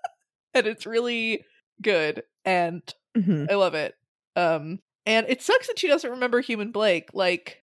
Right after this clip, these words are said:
Speaker 2: Yeah.
Speaker 1: and again, it's, it's just, it's interesting that this is her only knowing monster Blake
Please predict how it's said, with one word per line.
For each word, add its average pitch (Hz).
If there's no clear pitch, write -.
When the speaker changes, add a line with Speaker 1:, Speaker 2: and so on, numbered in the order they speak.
Speaker 2:
Yeah. 160
Speaker 1:
and 240
again, 294
it's, 269
it's -
just, -
it's 247
interesting 269
that 233
this 220
is 208
her 208
only 226
knowing 208
monster 190
Blake 175